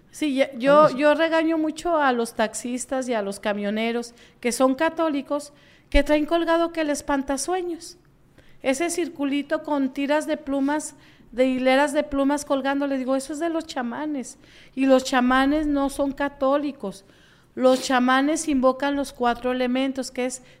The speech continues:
Speaker 1: tierra, aire, fuego y, y, y viento.
Speaker 2: Ujú.
Speaker 1: Fuego, viento y agua. Bueno, son
Speaker 2: Agua.
Speaker 1: cuatro.
Speaker 2: Ujú.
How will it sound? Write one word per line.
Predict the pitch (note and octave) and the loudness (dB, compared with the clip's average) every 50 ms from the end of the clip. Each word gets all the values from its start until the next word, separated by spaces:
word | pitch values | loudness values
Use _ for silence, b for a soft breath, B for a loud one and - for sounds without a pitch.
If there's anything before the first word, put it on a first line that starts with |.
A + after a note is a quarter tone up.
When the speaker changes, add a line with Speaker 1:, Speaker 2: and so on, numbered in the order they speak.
| B _ | B _
Speaker 1:
tierra, | - C4+ C#4 C4+ C4+ C4+ C4 C4+ C#4+ C#4 C4+ C4 B3 | -2 0 4 4 4 4 2 2 0 2 2 4 4
aire, | B3 B3+ B3+ C4 C4+ | 2 2 2 0 -2
fuego | C4 - - B3 A#3 A3+ A3 G#3+ A3 A#3 A#3 A#3 | -4 -4 -6 -4 -4 -4 -4 -4 -6 -6 -6 -6
y, | A3+ F#3 - G#3+ G#3 G3 F#3+ F#3+ F#3+ - - | -8 -8 -10 -10 -10 -10 -10 -10 -12 -14 -16
y, | - F3 G3 G3+ - - | -16 -14 -14 -14 -14 -14
y | - G#3 | -14 -12
viento. | G3 A3 B3 C#4 C#4+ C4 C4 - F#3+ E3+ E3 - _ - - | -8 -4 -2 -2 -2 -2 -6 -10 -18 -18 -18 -20 _ -20 -14
Speaker 2:
Ujú. | C#3+ C3+ C3 C3+ C3 C3 - - - _ _ _ | -12 -10 -10 -10 -10 -12 -14 -20 -20 _ _ _
Speaker 1:
Fuego, | - - A3+ A3+ A#3 A#3 | -12 -12 -10 -8 -10 -10
viento | A3+ A3+ A3+ A3 - - | -10 -10 -12 -14 -14 -12
y | - A#3 A#3+ | -6 -2 0
agua. | A#3+ A#3+ A3+ G3+ G3+ F3+ - - - | 0 0 -2 -4 -6 -8 -8 -12 -10
Bueno, | A3+ A3+ A3+ A3+ | -10 -8 -6 -6
son | C4 B3 | -6 -6
Speaker 2:
Agua. | A#3+ - | -6 -4
Speaker 1:
cuatro. | B3 A#3+ G#3 G3+ - - - _ _ - | -4 -6 -6 -6 -12 -20 -20 _ _ -18
Speaker 2:
Ujú. | C#3 A#2+ B | -16 -14 B